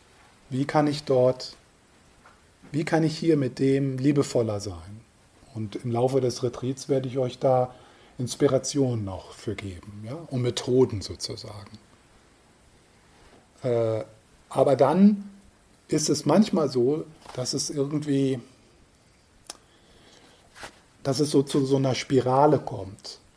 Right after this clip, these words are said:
die in, in, in immer mehr Enge geht.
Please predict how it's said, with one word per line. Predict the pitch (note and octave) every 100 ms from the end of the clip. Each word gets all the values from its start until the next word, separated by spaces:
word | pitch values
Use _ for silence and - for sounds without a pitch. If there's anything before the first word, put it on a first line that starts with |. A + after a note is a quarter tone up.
| _
die | B2 B2 C3 C3 - _ _ -
in, | D3+ D3
in, | D3 C#3 C#3 B2+ - -
in | D3+
immer | D3 E3 F3+ E3
mehr | D#3+ D3 -
Enge | D3 D3 B2
geht. | G#2 E2+ - -